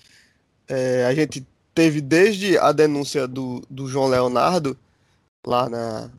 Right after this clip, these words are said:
o desabafo, na realidade, não foi bem uma denúncia, né? Mas foi um desabafo dele colocando questões que, de certo modo,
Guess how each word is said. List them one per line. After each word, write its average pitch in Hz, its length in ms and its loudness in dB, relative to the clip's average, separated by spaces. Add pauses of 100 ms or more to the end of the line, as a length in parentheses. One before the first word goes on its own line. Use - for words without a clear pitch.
(100)
o - 60 -16
desabafo, 180 640 0
na 131 120 -8
realidade, 127 360 -8
não 156 60 -16
foi 143 140 -12
bem 143 100 -8
uma 143 100 -8
denúncia, 123 520 -14
né? 135 160 -16 (440)
Mas 139 760 -2
foi 190 140 -10
um 170 60 -10
desabafo 143 500 0
dele 151 200 -8
colocando 160 480 -8
questões 147 420 -10
que, - 160 -18
de 139 100 -18
certo 151 300 -8
modo, 135 380 -8